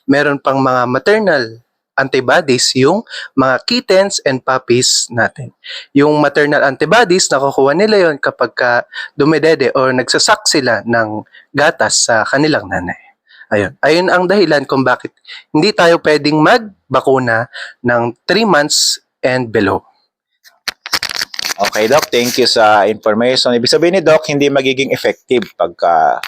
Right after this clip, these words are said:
Speaker 2: three months pababa dahil nga dun sa maternal antibodies. Okay? So, ang next question natin kay Doc Gochi, ah, bakit nga ba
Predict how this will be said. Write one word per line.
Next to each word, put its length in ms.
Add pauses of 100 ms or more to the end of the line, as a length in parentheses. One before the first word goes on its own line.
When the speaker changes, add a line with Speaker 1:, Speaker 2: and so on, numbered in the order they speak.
Speaker 2:
three 160
months 320
pababa 560
dahil 320
nga 80
dun 160
sa 160
maternal 400
antibodies. 720 (400)
Okay? 240 (240)
So, 160
ang 160
next 240
question 400
natin 400
kay 240
Doc 240
Gochi, 560 (560)
ah, 160
bakit 480
nga 160
ba 480